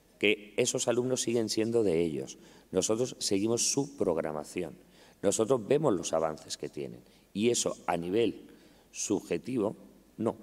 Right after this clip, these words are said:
subjetivo no, mal dicho, cualitativo, nosotros lo vamos a evaluar a nivel cualitativo. Pero como hay que poner una nota, van a ser sus tutores, que son los responsables de estos chavales,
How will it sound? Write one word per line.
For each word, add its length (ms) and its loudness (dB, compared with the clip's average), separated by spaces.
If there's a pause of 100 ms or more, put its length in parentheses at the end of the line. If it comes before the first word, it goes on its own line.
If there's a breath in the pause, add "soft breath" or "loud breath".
(200)
subjetivo 540 -6
no, 140 -8 (400)
mal 220 -2
dicho, 260 -12 (120)
cualitativo, 880 0 (120)
nosotros 400 -2
lo 120 4
vamos 320 0
a 60 -8
evaluar 440 -2
a 60 -6
nivel 300 -10
cualitativo. 640 -12 (720 loud breath)
Pero 220 4
como 160 0
hay 80 2
que 100 2
poner 300 4
una 200 2
nota, 400 -2
van 180 -2
a 60 -2
ser 140 0
sus 220 -4
tutores, 400 -2
que 100 -14
son 180 2
los 140 2
responsables 560 0
de 80 0
estos 200 -2
chavales, 500 0